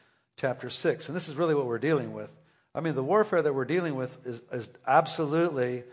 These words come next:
uh, out in the open and demonic. But sometimes when we think of it, we're not thinking of the most serious consequences of all and the most serious warfare that we're actually dealing with,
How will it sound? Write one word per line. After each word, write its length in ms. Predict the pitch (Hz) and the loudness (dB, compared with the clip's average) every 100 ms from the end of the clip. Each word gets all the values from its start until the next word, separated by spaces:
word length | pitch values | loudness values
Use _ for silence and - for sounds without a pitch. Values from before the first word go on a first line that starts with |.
| - - - | -20 -12 -4
uh, 40 | |
out 320 | 123 147 160 | 4 6 6
in 40 | 143 | 4
the 80 | |
open 440 | 143 160 156 123 117 | 4 4 2 -8 -8
and 380 | 127 127 131 120 | -4 -2 -2 -4
demonic. 520 | 120 113 151 165 110 - - _ _ _ - | -6 -2 2 2 -2 -12 -20 _ _ _ -8
But 80 | |
sometimes 460 | - 185 180 180 160 | -4 -2 0 -2 -2
when 80 | 156 | -2
we 100 | 139 | -4
think 280 | 131 202 170 | -4 0 2
of 120 | 131 | 2
it, 180 | 135 120 | 0 0
we're 120 | 139 | -2
not 200 | 156 131 | -2 -2
thinking 340 | 165 156 139 | -6 -6 -4
of 320 | 123 120 101 | -2 -4 -6
the 260 | 117 120 113 - _ _ - | -6 -4 -6 -12 _ _ -2
most 300 | 143 135 - | 0 0 0
serious 420 | 165 156 139 127 | 2 2 2 -2
consequences 760 | - 143 139 - 143 127 117 | -4 -4 -4 -6 -6 -6 -6
of 100 | 110 | -2
all 580 | 135 160 117 - - - _ _ _ _ _ - | 4 6 4 0 -16 -20 _ _ _ _ _ -8
and 120 | 117 | -6
the 60 | 120 | -4
most 360 | 139 135 - - | -2 -4 -6 0
serious 440 | 180 180 139 123 | 2 4 2 0
warfare 400 | 131 131 131 156 | 0 2 4 4
that 120 | 139 | 4
we're 140 | 120 131 | 2 2
actually 360 | 135 - 123 | 2 -2 -8
dealing 380 | 107 147 170 120 | -4 -2 -2 -4
with, 220 | 113 107 | -6 -8